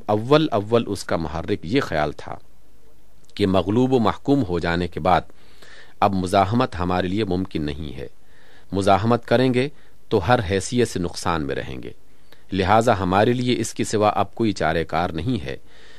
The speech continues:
کہ زندگی اور ترقی کے جو مواقع اس نئے نظام سے حاصل ہو سکتے ہیں، ان سے فائدہ اٹھایا جائے۔ لیکن اس دلیل اور اپنی جگہ اچھی خاصی باوزن دلیل سے متاثر ہو کر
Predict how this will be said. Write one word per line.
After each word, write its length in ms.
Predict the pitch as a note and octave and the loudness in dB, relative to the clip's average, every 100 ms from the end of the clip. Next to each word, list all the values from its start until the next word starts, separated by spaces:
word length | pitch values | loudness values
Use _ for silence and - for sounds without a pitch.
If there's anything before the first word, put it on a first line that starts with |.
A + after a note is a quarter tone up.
| - | -8
کہ 120 | - F#2 | -2 0
زندگی 500 | G2+ G#2 A#2 B2+ C#3+ | 2 4 4 6 6
اور 100 | A2+ | 4
ترقی 440 | - G2 - - | 4 2 2 -2
کے 140 | A2+ G2 | -4 -2
جو 180 | G2+ G#2+ | 2 2
مواقع 520 | E2 D#2 E2+ - E2 - - - - | 2 2 2 2 -2 -4 -10 -12 -6
اس 220 | A2+ - F#2 | -4 -2 0
نئے 260 | G2 B2 | 6 6
نظام 360 | A2+ F#2 F#2+ G2 | 6 4 2 2
سے 140 | - | -2
حاصل 340 | D2+ D#2 - D2 | -2 -4 -4 -6
ہو 160 | E2 | -6
سکتے 340 | - - - G#2 | -8 -8 -6 -6
ہیں، 160 | D2 - - - - | -6 -10 -12 -14 -6
ان 160 | A#2 F2+ | -2 -2
سے 140 | F#2+ | -2
فائدہ 340 | E2 D#2+ D2 D#2+ | -2 0 0 0
اٹھایا 420 | C2+ - A#1+ B1 | -4 -4 -4 -4
جائے۔ 220 | A#1 G1+ - - - - - - - | -6 -10 -10 -12 -12 -12 -14 -14 -8
لیکن 380 | D#2 F#2 G2+ G2+ - | -2 0 2 0 -2
اس 180 | G#2 - | -4 -2
دلیل 360 | E2+ F#2 A#2+ D3+ - - - - - - | -2 0 0 -2 -6 -12 -12 -12 -4 6
اور 240 | A2 B2+ - | 8 8 6
اپنی 340 | A2+ - D3+ C#3+ | 2 4 2 4
جگہ 240 | A#2+ B2+ - | 4 4 2
اچھی 380 | A#2 - - D3+ | -2 -2 -2 0
خاصی 480 | - A2+ G2+ - G#2+ | 2 4 2 2 0
باوزن 580 | D#2+ G2 F2 A#2+ A#2 F2+ | 2 4 4 2 2 0
دلیل 280 | F2+ G#2 G2 | 0 0 0
سے 120 | G2 | -2
متاثر 500 | E2 F2 E2+ - F2 | -2 0 -2 -2 -6
ہو 180 | F2 E2 | -4 -4
کر 200 | D#2 | -4